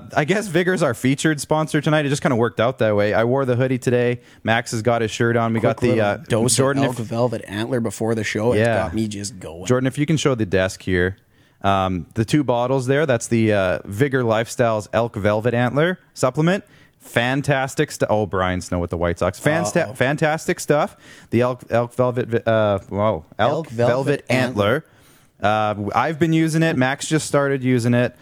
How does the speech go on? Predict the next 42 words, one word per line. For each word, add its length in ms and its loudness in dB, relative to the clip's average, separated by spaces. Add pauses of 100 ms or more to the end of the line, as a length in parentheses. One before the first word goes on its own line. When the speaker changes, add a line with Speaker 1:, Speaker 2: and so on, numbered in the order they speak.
(220)
Speaker 1:
Um, 640 0
we'll 160 2
talk 240 -2
about 240 0
that 220 0
another 300 2
time 260 0
too. 200 0
But 200 0
Speaker 2:
Absolutely. 460 -8
Speaker 1:
uh, 420 0
Speaker 2:
Thank 320 -2
you 80 2
Speaker 1:
just 140 -4
Speaker 2:
to 60 -2
Dave 180 0
at 100 -8
the, 200 -10
uh, 80 -10
Dave 300 -2
and 120 0
Jared 360 -2
and 160 -8
the 40 -10
team 260 -4
over 220 -10
at 60 -14
Vigor. 440 -14
Speaker 1:
Yeah. 200 2
Speaker 2:
Greatly 220 -6
appreciate 420 -14
it. 80 -12
Speaker 1:
Jared, 440 0
I'm 140 2
hoping 280 0
to 40 2
hear 160 2
from 160 -4
you 140 2
later 240 2
tonight 420 0
Speaker 2:
Mm-hmm. 300 -6